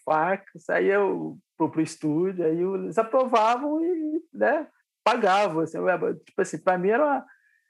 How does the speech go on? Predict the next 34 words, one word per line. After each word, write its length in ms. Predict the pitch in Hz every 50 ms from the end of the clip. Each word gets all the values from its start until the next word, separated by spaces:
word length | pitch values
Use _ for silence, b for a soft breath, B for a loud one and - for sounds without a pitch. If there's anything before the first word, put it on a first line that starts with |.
| b b _
era 120 | - 180
uma 100 | 202 214
coisa, 320 | 208 214 196 196 196 196 208
assim, 200 | 202 - 214 202
que 80 | -
ao 180 | 214 190 - 208
mesmo 320 | 214 240 285 302 302 311
tempo 360 | 302 - 220 220 233 220 220 202
era, 380 | 185 190 180 175 165 165 180
era 120 | - - 180
muito 280 | 185 208 254 247 285
legal, 320 | 330 247 208 170 180 208 247
mas 160 | 294 262 262
era 100 | 277 277
uma 80 | 254
coisa 240 | 240 240 220 233 240
muito, 680 | 220 196 180 170 160 160 175 202 247 277 269 262 - 240
muito 260 | 208 208 240 247 247
custosa 540 | _ - 330 - - - 202 208 220 196 185
de 80 | 160 160
fazer. 420 | 160 - - - - - - - - _ _ _ _ _ _ _ _ _ _ _ _ _ _ _
Isso 100 | 135 -
até 140 | 180 - 202
porque 220 | - - - -
eu 40 | 247
também, 220 | 240 247 202 180 190
eu 140 | 208 208 - _ _
precisava 440 | - - - 220 180 185 196 196 233
daquele 300 | 240 226 226 - 220 226
dinheiro, 460 | 220 254 240 202 190 214 220 214 196
assim, 200 | 175 - - 180
e 60 | 175
tal, 240 | 156 _ 170 165 160
assim. 200 | 170 - - 156